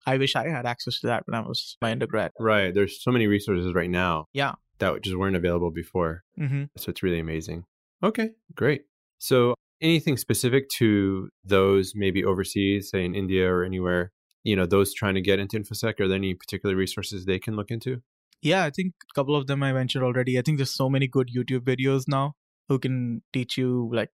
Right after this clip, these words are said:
Speaker 1: hacker's perspective from, of a security professional. Hack five videos are great. Darren Kitchen, amazing, cool teacher. And you can also go to local security conferences. I think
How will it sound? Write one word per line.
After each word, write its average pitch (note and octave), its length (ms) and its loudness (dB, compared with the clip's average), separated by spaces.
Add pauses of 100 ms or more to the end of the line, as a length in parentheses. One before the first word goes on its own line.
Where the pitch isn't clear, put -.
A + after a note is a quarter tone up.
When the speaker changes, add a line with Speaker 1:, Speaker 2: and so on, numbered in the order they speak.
(160)
Speaker 1:
hacker's A#2+ 560 -2
perspective B2 580 -4
from, B2 300 -6 (200)
of - 220 -4
a A#2 40 -4
security A#2+ 380 -4
professional. B2 580 -2 (360)
Hack C3 260 0
five C3+ 280 4
videos B2+ 340 0
are B2 100 2
great. A#2+ 320 -2 (320)
Darren A#2 300 2
Kitchen, A2+ 720 -2 (120)
amazing, A#2+ 720 0
cool A#2 320 -2
teacher. B2+ 400 -4 (220)
And B2 460 2 (100)
you B2 160 -4
can C#3+ 140 4
also C#3 640 2 (320)
go C#3 160 4
to C#3 80 0
local C3+ 340 0
security B2+ 380 0
conferences. A#2+ 640 -6
I A2+ 100 -4
think B2+ 280 -4